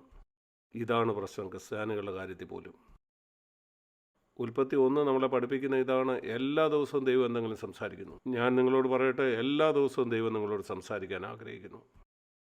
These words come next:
ഉൽപ്പത്തി ഒന്നിലെ സന്ദേശമാണത്. നിങ്ങളത് കേട്ടോ ഇല്ലയോ, നിങ്ങളതിനോട് പ്രതികരിച്ചോ ഇല്ലയോ, അത് മറ്റൊരു ചോദ്യമാണ്. എന്നാൽ ദൈവം പറഞ്ഞുകൊണ്ടിരിക്കുകയാണ്.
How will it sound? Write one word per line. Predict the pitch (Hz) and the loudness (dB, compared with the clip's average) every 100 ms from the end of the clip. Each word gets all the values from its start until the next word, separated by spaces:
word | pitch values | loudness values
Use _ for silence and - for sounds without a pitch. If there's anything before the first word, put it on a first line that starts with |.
| _ _ _ _ _ | _ _ _ _ _
ഉൽപ്പത്തി | 127 113 123 117 | -10 -4 -2 0
ഒന്നിലെ | 120 113 117 107 | 0 0 -2 -4
സന്ദേശമാണത്. | 104 104 113 107 104 92 95 101 - - - - - - - | -4 -4 -4 -4 -8 -8 -10 -12 -20 -20 -20 -20 -20 -20 -10
നിങ്ങളത് | 110 117 127 131 131 | -2 2 6 6 6
കേട്ടോ | 131 127 143 | 4 6 4
ഇല്ലയോ, | 139 139 139 143 | 4 4 2 2
നിങ്ങളതിനോട് | 117 123 131 135 139 139 | 0 2 4 6 4 4
പ്രതികരിച്ചോ | 131 135 147 147 151 | 2 2 2 2 0
ഇല്ലയോ, | 139 135 120 | 4 4 2
അത് | 117 | 0
മറ്റൊരു | 117 107 120 110 | 0 -2 -2 -2
ചോദ്യമാണ്. | 101 95 98 92 - - _ _ - _ _ _ _ _ _ _ _ _ _ _ _ _ | -2 -2 -4 -8 -14 -16 _ _ -20 _ _ _ _ _ _ _ _ _ _ _ _ _
എന്നാൽ | 123 117 117 | -8 -4 -2
ദൈവം | 110 120 127 | 0 2 2
പറഞ്ഞുകൊണ്ടിരിക്കുകയാണ്. | 117 113 120 107 92 90 69 | 0 0 -2 -4 -8 -10 -12